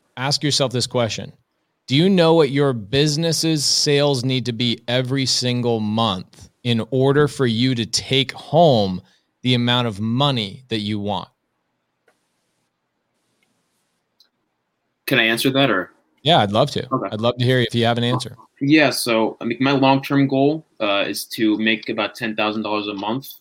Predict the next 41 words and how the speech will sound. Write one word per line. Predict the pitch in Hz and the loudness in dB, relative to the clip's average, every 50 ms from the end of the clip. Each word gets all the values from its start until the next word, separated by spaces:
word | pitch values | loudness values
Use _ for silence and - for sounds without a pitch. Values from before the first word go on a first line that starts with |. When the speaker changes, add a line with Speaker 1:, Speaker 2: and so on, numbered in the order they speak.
| _ _ - | _ _ -6
Speaker 2:
you | 113 | -2
know, | 110 101 98 98 85 76 - | -2 0 0 -2 -4 -8 -4
you | - 120 113 | 0 2 2
know, | 107 | 2
within, | 101 107 110 110 110 | 2 2 2 2 2
like, | 110 107 | 2 0
the | - | 0
next, | 113 110 107 107 - - - | 0 0 -2 -2 -4 -8 -6
you | 120 110 | -2 -2
know, | 107 | 0
year | 104 107 104 110 104 | 0 2 2 2 2
or | 104 | 0
two | - - 113 107 | 0 0 0 0
to | 101 101 95 - - | 0 0 -2 -2 -4
eventually | 98 - 110 107 - - 110 | -4 -4 -4 -4 -4 -4 -4
get | 104 - 107 107 | -2 -2 -2 -2
to | - | -2
that | 104 101 - | -4 -4 -4
point | - 107 107 | -6 -6 -4
where | 107 104 | -4 -4
I'm, | 101 98 - | -6 -6 -6
where | 98 107 101 | -4 -4 -4
I'm | 98 98 | -4 -2
doing | 101 113 120 117 107 | -2 -2 0 0 0
that. | 95 92 92 92 - _ _ - - - _ _ _ _ | -2 -2 -2 -4 -8 _ _ -12 -12 -12 _ _ _ _
Um, | - 104 101 98 98 95 98 95 95 _ _ _ _ _ _ _ - - - _ _ _ _ _ _ _ _ | 0 2 4 4 4 2 0 -4 -10 _ _ _ _ _ _ _ -18 -18 -18 _ _ _ _ _ _ _ _
my, | - 120 117 117 117 117 110 | -2 0 2 4 4 2 2
my, | 120 117 113 - | 2 2 0 0
my | - 117 110 113 | 0 0 0 0
deals | 113 110 131 143 156 147 143 - | 0 2 4 4 6 4 4 2
typically | - 135 - 151 143 | -4 -2 0 0 0
cost | 135 - 127 127 - | 0 0 -2 -4 -2
me | - 107 | -2 -4
a | 107 | -2
few | - 131 123 | -2 -2 -2
hundred | 120 120 113 110 - | 0 0 -2 0 0
bucks | 113 113 110 - - | -2 -4 -4 -6 -8
to | 113 | -6
do. | 92 98 98 107 123 147 - _ _ _ - | -4 0 0 0 0 -2 -4 _ _ _ -14
So, | - - 117 107 | -6 -2 0 0
like, | 104 104 101 - | 2 0 -2 -4